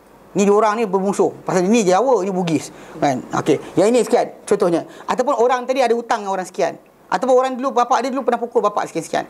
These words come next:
Bapak dia dulu sekolah, sekolah bapak dia ejek. Bapak, gelaran bapak dia ni dapat daripada bapak tu. So, apa sahaja benda berkenaan, ada sikit saja, takkan dibenarkan jadi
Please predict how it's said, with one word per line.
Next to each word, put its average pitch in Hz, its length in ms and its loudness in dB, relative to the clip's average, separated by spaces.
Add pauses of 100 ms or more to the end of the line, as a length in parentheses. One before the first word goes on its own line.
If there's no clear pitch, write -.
(300)
Bapak 185 240 0
dia 202 80 2
dulu 233 160 2
sekolah, 226 240 0
sekolah 240 320 -2
bapak 214 160 0
dia 196 80 2
ejek. 160 240 -2
Bapak, 175 240 -2
gelaran 233 240 2
bapak 240 240 0
dia 220 80 -4
ni 285 80 -4
dapat 240 240 0
daripada 196 240 0
bapak 170 160 -2
tu. 147 60 -6 (340)
So, - 160 2 (160)
apa 349 300 0 (100)
sahaja 370 160 0
benda 339 160 0
berkenaan, 320 400 0
ada 311 240 -2
sikit 339 400 0
saja, 262 320 0 (240)
takkan - 400 -2
dibenarkan 208 560 0
jadi 233 160 -2